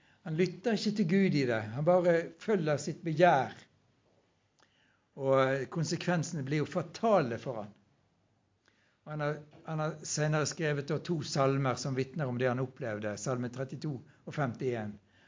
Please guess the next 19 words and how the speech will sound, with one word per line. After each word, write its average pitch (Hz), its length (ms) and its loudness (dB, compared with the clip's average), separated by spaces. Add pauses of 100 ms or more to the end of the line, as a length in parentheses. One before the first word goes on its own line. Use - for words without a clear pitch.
(160)
Og 151 100 -12
han 135 80 -8
skriver 139 280 -2
om 123 120 -6
hvordan 139 280 -6 (120)
Guds - 340 -10 (100)
hånd 143 280 -6
lå 135 100 0 (180)
tungt 160 460 -6
på 120 100 -14
meg. 104 220 -12 (300)
Min 175 300 -2 (100)
livskraft - 720 -4 (280)
svant 185 760 -2
ved, 151 160 -8
som 160 200 0
ved 143 120 0
sommerens 170 600 0
hete. 131 300 -4